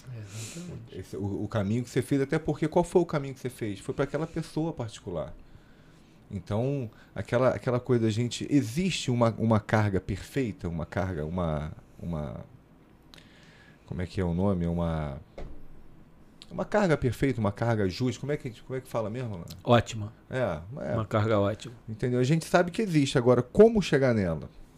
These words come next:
Speaker 2: Como chegar nela? Assim,
Speaker 3: Será que a
Speaker 2: exatamente.
Speaker 3: gente chega nela?
Speaker 2: A gente tenta.
Speaker 3: A gente vai
Speaker 2: A gente
Speaker 3: tentar
Speaker 2: tenta.
Speaker 3: sempre.
Speaker 2: A gente vai tentar
Speaker 1: Aproximação, né?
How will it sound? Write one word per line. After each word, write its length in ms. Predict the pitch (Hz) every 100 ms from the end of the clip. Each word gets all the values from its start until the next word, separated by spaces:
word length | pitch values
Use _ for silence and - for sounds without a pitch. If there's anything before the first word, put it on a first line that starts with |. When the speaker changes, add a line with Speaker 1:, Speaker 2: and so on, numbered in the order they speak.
| - - - - - - - - - - -
Speaker 2:
Como 220 | 143 139
chegar 320 | 113 98 90
nela? 240 | 82 71 - - - - - - - - - - - -
Assim, 320 | - 92 80 - - - -
Speaker 3:
Será 260 | - 113
que 60 | 110
a 40 |
Speaker 2:
exatamente. 260 | 139 107 117
Speaker 3:
gente 80 | -
chega 380 | - 117 101 101
nela? 240 | 110 123 101 - - - - - - -
Speaker 2:
A 60 | 98
gente 240 | 110 -
tenta. 440 | - 143 127 - 82 - - -
Speaker 3:
A 80 | -
gente 220 | 123 -
vai 100 | 123 117
Speaker 2:
A 20 |
gente 80 | 127
Speaker 3:
tentar 140 | 110 135
Speaker 2:
tenta. 60 |
Speaker 3:
sempre. 340 | 101 - 135 123
Speaker 2:
A 20 |
gente 80 | -
vai 100 | 110
tentar 160 | 156 175
Speaker 1:
Aproximação, 260 | - 143
né? 160 | 139